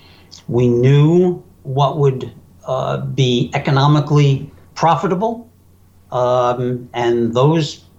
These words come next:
power and wealth people, corporations, companies, whatever, certainly, in my opinion, took advantage of it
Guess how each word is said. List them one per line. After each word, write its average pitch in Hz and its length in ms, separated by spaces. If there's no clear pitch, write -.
power 170 400
and 165 160
wealth 151 480
people, 139 560
corporations, 147 840
companies, 143 580
whatever, 120 480
certainly, 120 760
in 123 160
my 123 180
opinion, 123 540
took 139 180
advantage 113 500
of 107 160
it - 240